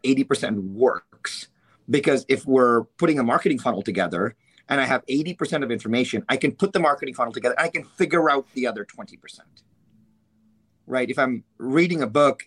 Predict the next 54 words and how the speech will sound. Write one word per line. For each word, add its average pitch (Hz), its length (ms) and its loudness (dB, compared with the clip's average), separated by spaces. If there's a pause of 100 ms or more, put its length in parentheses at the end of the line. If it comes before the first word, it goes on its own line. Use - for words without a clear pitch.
and, 120 460 -2
um, 120 220 0
or 127 120 2
I'm 127 120 0
ha-, 139 260 0
I 127 80 -2
have 127 160 0
an 120 100 -4
online 131 360 0
recipe, 107 500 -4
well, 139 200 0
I 143 80 0
can 131 320 -8
figure 175 400 2
out 143 220 0
the 123 180 0
other 123 180 2
twenty 127 240 -4
percent. 113 340 -4
Just 143 140 -6
because 160 240 -2
my 123 100 -4
cake - 280 -6
went 123 200 0
bad 120 260 0
the 110 80 -6
first 147 300 -2
time, 101 300 -10 (340)
it - 80 0
doesn't 160 240 2
matter. 135 240 0
It 113 60 -4
doesn't, 135 220 -4
it's 117 120 -12
not 123 160 0
life-changing. 101 580 -4 (640)
But 143 100 2
I 143 40 2
think 190 300 0 (300)
for 139 200 2
life-changing 131 800 0
things 104 480 0
like 110 180 2
what 113 240 2
we 110 180 6
are 101 100 6
doing, 107 300 4
for 107 200 2
life-changing 120 640 0
things 110 340 0
when 110 140 -6
it - 80 -12
comes 123 260 -2
to 110 240 2